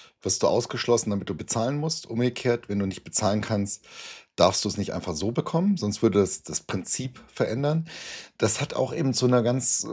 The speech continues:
juristisch gesehen auch dann wirklich zu einer Ausdifferenzierung geführt, was uns so selbstverständlich ist, war in, über die Zeiten hinweg überhaupt nicht so, dass es so etwas gibt wie Eigentum im Unterschied zu Besitz.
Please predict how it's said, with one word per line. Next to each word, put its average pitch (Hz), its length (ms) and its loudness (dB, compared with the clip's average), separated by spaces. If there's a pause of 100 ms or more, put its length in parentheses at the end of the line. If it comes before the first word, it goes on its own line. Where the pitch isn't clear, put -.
juristisch 123 600 4
gesehen 107 380 2
auch 95 100 -4
dann 104 240 2
wirklich 120 240 -2
zu - 80 0
einer 104 120 4
Ausdifferenzierung 95 800 2
geführt, 104 460 2 (520)
was 87 140 2
uns 117 180 0
so 113 60 4
selbstverständlich 92 800 0
ist, 127 340 -2
war 95 400 2
in, 92 120 -4
über 101 220 -2
die 90 120 -4
Zeiten 92 340 4
hinweg 76 220 -4
überhaupt 85 340 0
nicht - 140 -6
so, 101 260 -2 (300)
dass - 180 2
es 110 140 2
so 107 100 4
etwas - 300 0
gibt - 180 2
wie 110 100 2
Eigentum 127 540 2
im 104 120 -2
Unterschied 110 420 -2
zu 92 100 -2
Besitz. 98 540 -2